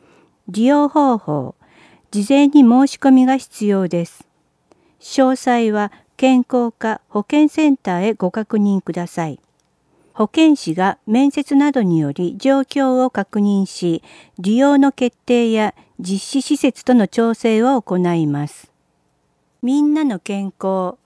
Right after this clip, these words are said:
受けて安心がん検診。場所、保健センター。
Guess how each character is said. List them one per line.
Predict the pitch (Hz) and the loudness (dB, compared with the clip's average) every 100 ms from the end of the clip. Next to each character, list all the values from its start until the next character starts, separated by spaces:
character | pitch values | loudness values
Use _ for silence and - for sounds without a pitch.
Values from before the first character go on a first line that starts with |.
| _ _ _ _ _ | _ _ _ _ _
受 | 302 285 330 | -10 -6 -6
け | |
て | - 233 | -4 -4
安 | 208 208 | -4 -6
心 | - - 196 190 | -8 -8 -6 -6
が | 190 233 | -8 -8
ん | 233 | -8
検 | - 214 185 | -8 -8 -8
診。 | - 160 139 151 _ - _ _ _ _ _ - | -10 -12 -12 -14 _ -20 _ _ _ _ _ -10
場 | 208 | -10
所、 | 190 - 220 - _ _ _ _ | -8 -6 -4 -6 _ _ _ _
保 | - | -16
健 | - 302 302 | -6 -2 -2
セ | - 294 | -2 -4
ン | 240 | -4
タ | - 147 | -6 -14
ー。 | 135 | -14